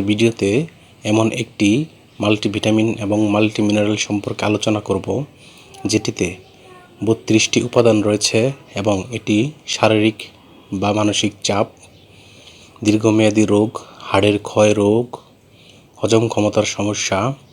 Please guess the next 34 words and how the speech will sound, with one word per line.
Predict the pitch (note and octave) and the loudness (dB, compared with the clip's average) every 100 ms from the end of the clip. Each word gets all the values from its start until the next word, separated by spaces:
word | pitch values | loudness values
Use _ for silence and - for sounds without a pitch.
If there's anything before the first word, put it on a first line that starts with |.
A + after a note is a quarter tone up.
| - | -6
বার্ধক্য, | G2 F#2+ G#2+ - - G#2 A#2+ _ - - - - - | -6 -2 -4 -4 -6 -6 -8 _ -20 -20 -20 -20 -10
ক্ষুধামন্দা | - G#2+ G#2+ A2 A2+ G#2 G#2 D3+ C#3+ - - - - G#2+ | -2 0 2 2 4 4 4 2 -10 -20 -20 -20 -6 0
দূরসহ | A2 G#2+ - G2+ F2 E2 _ - - - | 2 2 0 0 -2 -6 _ -20 -10 -2
অসংখ্য | A2 - A2+ - B2+ - | 0 0 -2 -2 -4 -4
কাজ | - - | -6 0
করে | A2 G#2 | 0 0
থাকে। | - - - _ - - - - | -4 -6 -10 _ -20 -20 -20 0
তবে | A#2 A#2 A2 C#3+ - F#2+ | 2 4 2 0 -6 -2
ভিডিওটি | A2 A2 A2+ - | 0 0 0 0
শুরু | A#2 A2 | 0 2
করার | A2+ A2 | 2 2
আগে | A2 A2 | 2 0
আপনাদের | G#2+ A#2 A2 G2 | 0 -4 -4 -4
প্রতি | - A2+ | -4 0
অনুরোধ, | G#2+ G#2 G#2 - | 0 0 -2 -4
আপনি | - G#2+ | -4 -4
যদি | G#2 A2+ | -2 0
আমার | G#2+ G#2+ | -2 -2
চ্যানেলে | G#2+ G#2 G2+ | -2 -2 -2
নতুন | A2 - G2+ | -2 -2 -2
হয়ে | G2 - | -6 -6
থাকেন, | G#2 A#2 C#3 - - - - - - | -4 -2 -4 -6 -18 -20 -20 -18 -2
তাহলে | G2+ G#2 | 0 2
অবশ্যই, | G2+ G#2+ G#2+ | 2 0 0
অবশ্যই | G#2+ - F#2+ - | 0 0 -6 -4
চ্যানেলটি | G#2 G#2+ - | -4 -4 -4
সাবস্ক্রাইব | A#2 - - G2 - | -4 -4 -2 -2 0
করে | A2+ A2+ | 0 2
like, | G2+ G2+ | 0 -2
কমেন্টস | G2+ A2 D3+ - - | -4 -2 -2 -4 -6
এবং | G2+ G2+ | -4 0
শেয়ার | G#2+ G#2 | 2 2
করবেন | A2+ A#2 C3+ A2+ | 2 4 2 0
এবং | G#2 | -4